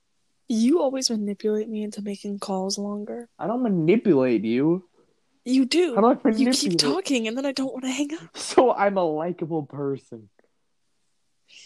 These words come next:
Speaker 1: See, that's what you do, too.
Speaker 2: What do you mean? <laughs> I, how is that, how is that wrong? How, how is that false?
Speaker 1: False?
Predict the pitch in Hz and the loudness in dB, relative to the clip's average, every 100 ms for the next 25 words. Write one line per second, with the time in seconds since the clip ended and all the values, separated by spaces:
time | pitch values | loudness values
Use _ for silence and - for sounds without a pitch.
0 | - - 339 - - 381 - 330 269 277 | -4 0 0 -2 -6 -2 2 4 6 4
1 | 247 247 247 277 214 202 226 294 - 262 | 2 -2 -2 -2 2 4 6 6 4 4
2 | 240 285 285 214 165 - - 185 - - | 4 4 4 4 0 -6 -14 0 0 4
3 | 247 247 - 220 240 - - - 226 226 | 2 2 -2 -10 -8 -8 -10 -2 0 0
4 | 240 226 220 226 185 208 214 220 208 160 | -4 -4 -6 -8 -8 -6 -6 -6 -6 -6
5 | 160 160 156 160 185 190 202 - 190 190 | -6 -8 -8 -6 -6 -6 -6 -4 -4 -2
6 | 170 - 151 123 - _ _ _ _ _ | -4 -4 -6 -6 -12 _ _ _ _ _
7 | _ _ _ _ _ _ _ _ _ _ | _ _ _ _ _ _ _ _ _ _
8 | _ _ _ _ - - - 294 392 - | _ _ _ _ -16 -16 -6 -4 0 0
9 | - - | 0 -4